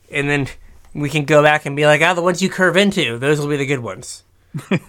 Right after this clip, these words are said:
Speaker 1: That are spell into creature.
Speaker 2: Yeah.
Speaker 1: Next one is a food.
Speaker 2: Food.
Speaker 1: Which is shown up in Throne, Commander twenty twenty-one,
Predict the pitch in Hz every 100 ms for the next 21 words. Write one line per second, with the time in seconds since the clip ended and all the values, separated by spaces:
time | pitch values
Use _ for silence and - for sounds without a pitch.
0 | 202 160 151 139 - - 165 156 143 139
1 | 135 139 123 110 104 _ _ _ _ -
2 | _ _ 120 110 - _ _ _ _ _
3 | _ _ _ _ _ - 151 202 - 208
4 | 214 214 208 175 175 170 160 156 151 147
5 | 143 - - _ _ _ _ _ _ 151
6 | 131 - - 185 175 139 175 233 240 _
7 | _ _ _ _ _ _ 135 135 127 123
8 | 120 117 - 147 156 156 165 156 - 160
9 | 160 160 147 139 - 156 160 170 180 190
10 | 196 190 _ _ _ _ _ - 151 156
11 | 170 170 - 170 160 - 156 147 151 156
12 | 165 170